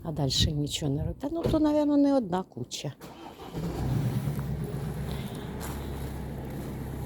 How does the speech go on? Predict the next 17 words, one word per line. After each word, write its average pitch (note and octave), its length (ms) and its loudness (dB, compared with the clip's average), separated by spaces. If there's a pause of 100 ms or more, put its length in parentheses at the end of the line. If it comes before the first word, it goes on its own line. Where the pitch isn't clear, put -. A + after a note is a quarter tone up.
(880)
Сьогодні D#3 220 6
гарна C#3+ 400 8
погодка, C#3+ 560 4
прямо D3 380 4
така. G3 320 2 (440)
Я D4+ 80 12
думаю, D#3+ 220 10
що D3+ 160 6
в D3+ 60 10
лісі D3+ 280 8
люди C#3+ 260 6
є C#3 260 8 (100)
погуляти, D#3 640 6
подивитися. C#3 720 6 (420)
Та A#3+ 80 10
й F3+ 80 10
ми, D#3 80 8